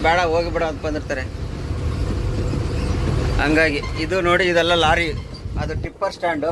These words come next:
ಪಾರ್ಕಿಂಗು. ಇದು ಲಾರಿ ಠಾಕೂರ್ ಮೈನ್ಸಿಗೆ ಬಂದಿರೋದು ಎಲ್ಲ, ಎಲ್ಲ ಠಾಕೂರ್ ಮೈನ್ಸಿಗೆ. ಎಷ್ಟು ಗಾಡಿ ನಿಂತಿದೆ ನೋಡಿ. ಬ್ರ, ಗೋವಾ ಸೈಡ್ ಲೋಡ್ ಆಗ್ತಾ ಇಲ್ಲ ಅನ್ಸುತ್ತೆ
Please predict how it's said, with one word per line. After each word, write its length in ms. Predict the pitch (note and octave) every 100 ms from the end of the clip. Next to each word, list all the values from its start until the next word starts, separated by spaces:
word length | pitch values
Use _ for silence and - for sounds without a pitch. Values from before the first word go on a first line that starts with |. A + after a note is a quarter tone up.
| D#3+
ಪಾರ್ಕಿಂಗು. 420 | D#3 D#3 C#3 D#3 F3+ C#3+
ಇದು 100 | C#3+
ಲಾರಿ 180 | D3+ D#3+ -
ಠಾಕೂರ್ 280 | E3+ F#3 E3+
ಮೈನ್ಸಿಗೆ 280 | E3 D#3+ C#3
ಬಂದಿರೋದು 340 | C#3+ C#3 B2+ B2+
ಎಲ್ಲ, 180 | C#3 D#3 D3 - - - - - - - - - - - -
ಎಲ್ಲ 240 | C#3+ F3 F#3 F3
ಠಾಕೂರ್ 260 | E3+ F3 D#3+
ಮೈನ್ಸಿಗೆ. 360 | D#3 C#3+ A#2+ - - - - - - - - - C3
ಎಷ್ಟು 160 | C#3 D#3
ಗಾಡಿ 200 | C#3+ D#3
ನಿಂತಿದೆ 300 | D#3+ C#3+ C3+ C3+
ನೋಡಿ. 140 | A#2 - - - - - - - - - - - - - - - - - - - - - - - - - - - - - - - - - - - - - - - - - -
ಬ್ರ, 120 | C3+ C#3 A#2+ - - - - - - - - - - - - -
ಗೋವಾ 200 | D#3+ F3
ಸೈಡ್ 280 | F3+ F3 E3+ D#3
ಲೋಡ್ 140 | E3+
ಆಗ್ತಾ 240 | E3+ - D#3+
ಇಲ್ಲ 120 | E3
ಅನ್ಸುತ್ತೆ 260 | D#3 E3+ -